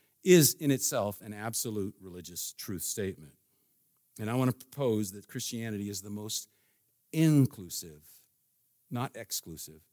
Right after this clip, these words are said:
inclusive religion of all the world's religions. Islam is primarily con-, concentrated in the Middle East and Southeast Asia. Buddhism is largely in East Asia.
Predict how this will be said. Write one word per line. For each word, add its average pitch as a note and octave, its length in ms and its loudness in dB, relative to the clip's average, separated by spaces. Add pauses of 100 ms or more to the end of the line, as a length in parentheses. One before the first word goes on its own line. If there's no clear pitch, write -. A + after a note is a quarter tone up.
(420)
inclusive C3+ 680 4 (340)
religion F2+ 520 -10 (760)
of B2+ 120 -4
all C3 240 -2
the A#2+ 80 -8
world's G2+ 260 -12
religions. - 640 -20 (1000)
Islam G2+ 560 0 (140)
is B2 120 -8
primarily C3+ 680 2
con-, A#2+ 160 -8 (400)
concentrated A2+ 640 -4
in F#2+ 80 -10
the F2 80 -10
Middle A2+ 220 -6
East G2 260 -10
and F#2 100 -14
Southeast F2+ 500 -12
Asia. D2+ 300 -20 (1040)
Buddhism C3 560 6
is A2 160 -6
largely B2 500 -2
in G#2 400 -6
East A2+ 260 -6
Asia. C#2+ 360 -20